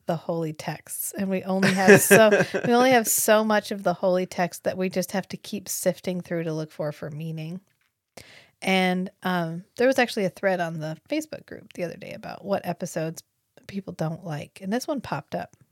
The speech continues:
Speaker 1: and I thought that was interesting. This is not, like, my favorite, but it's one of those ones that I like to watch, oh, pretty frequently. And it's not, like,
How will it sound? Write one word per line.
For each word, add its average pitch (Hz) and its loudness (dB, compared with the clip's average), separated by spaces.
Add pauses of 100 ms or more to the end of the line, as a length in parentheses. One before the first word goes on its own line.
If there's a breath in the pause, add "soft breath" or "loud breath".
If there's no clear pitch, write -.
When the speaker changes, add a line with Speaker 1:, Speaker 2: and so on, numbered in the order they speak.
(340)
Speaker 1:
and 202 0
I 185 0
thought 180 -2
that 165 -6
was 165 -10
interesting. 160 -12
This 269 -2
is 285 -4
not, 254 2
like, 208 0
my 160 -6
favorite, 180 -4
but 185 -4
it's 196 -8
one 233 -2
of 220 -6
those 208 -2
ones 190 -4
that 180 2
I 175 2
like 160 -4
to - -10
watch, - -8 (100)
oh, - -12 (180)
pretty 226 -2
frequently. 160 -12 (520 loud breath)
And 196 2 (280)
it's - -6
not, 254 4
like, 214 4